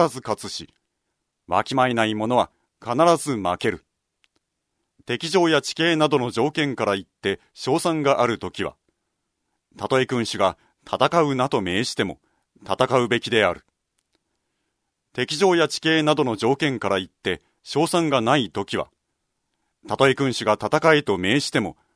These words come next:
戦うべきではない。自らの光明を顧みず、進むべき時は進み、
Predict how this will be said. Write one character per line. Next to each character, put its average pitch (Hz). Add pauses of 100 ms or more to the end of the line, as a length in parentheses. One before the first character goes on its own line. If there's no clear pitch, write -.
(380)
戦 117
う 117
べ 113
き -
で 110
は 107
な 90
い。 92 (1800)
自 117
ら 107
の 107
光 123
明 131
を 113
顧 101 (200)
み 104
ず、 - (800)
進 -
む 196
べ 180
き 135
時 131
は 113
進 104
み、 107